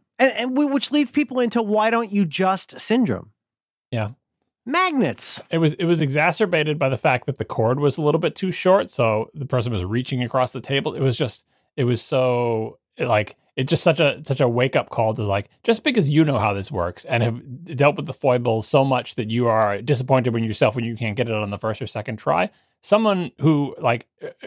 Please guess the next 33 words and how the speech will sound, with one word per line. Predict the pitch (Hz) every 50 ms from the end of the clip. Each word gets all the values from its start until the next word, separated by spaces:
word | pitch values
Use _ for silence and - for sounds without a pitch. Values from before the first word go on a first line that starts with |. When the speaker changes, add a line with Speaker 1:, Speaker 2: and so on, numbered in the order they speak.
| 214 - -
Speaker 2:
has | - 151 160 170 170 170 156
no | 165 151 147
experience | 151 147 - - - 147 147 170 196 190 -
and | 151 131
just | 135 -
want, | - 156 131 -
I | 156
mean, | 156 170 175 156
they, | 170 180 -
they | 175 170 165
knew | 170 190 214
it | 220 190
was | 180 156
a | 147
charger | - - 190 220 254 247 208
and | 147 135
they | 127
wanted | 131 143 165 175 180 175
to | 156
make | 139 143 143
it | 147 117
happen, | 127 175 190 196 175 135
but | 139 127
they | 131 135
just | 143 170 147
Speaker 1:
Yeah. | 147 127 104
Speaker 2:
couldn't | - 165 165 160 147 135
do | - 160 208 208
it. | - -
Like, | - 104 113 -
this | 180 170 185
is | 175 113
not | 110 120 127 127 120 -